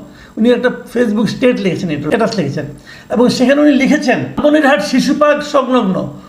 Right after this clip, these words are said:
মুক্তিযুদ্ধের স্মৃতি স্মারক মঞ্চে স্থাপিত মুরাল স্মৃতি স্মারকটি যদি চলমান সময়ের জন্য অনুপযুক্ত হয়, প্লিজ কর্তৃপক্ষ মুরালটি ধ্বংস করে দিন। তবু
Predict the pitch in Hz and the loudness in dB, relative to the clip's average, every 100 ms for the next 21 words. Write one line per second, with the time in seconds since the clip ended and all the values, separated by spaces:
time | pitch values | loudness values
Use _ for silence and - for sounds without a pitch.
0 | - 202 247 - 247 269 277 269 - 262 | 0 2 2 0 0 2 2 0 0 -2
1 | 277 277 - 240 262 254 208 226 233 254 | 2 2 2 2 4 2 0 -2 0 0
2 | - - 233 - - 247 214 208 247 165 | 0 -2 -4 -2 2 2 4 4 2 0
3 | 127 - - - - - - - 269 254 | -4 -10 -18 -20 -20 -20 -18 -2 0 2
4 | 277 240 240 269 269 - 160 123 - - | 2 2 2 2 0 -6 -8 -8 -12 -20
5 | - 180 262 269 - 262 277 294 320 320 | -6 0 2 2 0 2 4 4 4 2
6 | - 285 294 285 277 262 269 240 269 294 | 0 2 2 2 2 2 0 2 2 2
7 | 294 294 - 294 220 156 156 135 - - | 2 2 2 0 -2 0 0 -2 -6 -2
8 | 330 302 151 - - - - _ - 285 | 2 2 0 -4 -10 -16 -20 _ -6 -2
9 | 294 294 - 262 - 196 135 - - - | 0 0 0 0 0 -2 -2 -6 -16 -2
10 | 196 220 240 240 226 131 185 202 - 190 | 2 4 2 0 -4 -2 0 2 0 0
11 | 170 127 131 - - - 302 311 254 147 | 0 0 -2 -8 -8 0 2 4 2 -2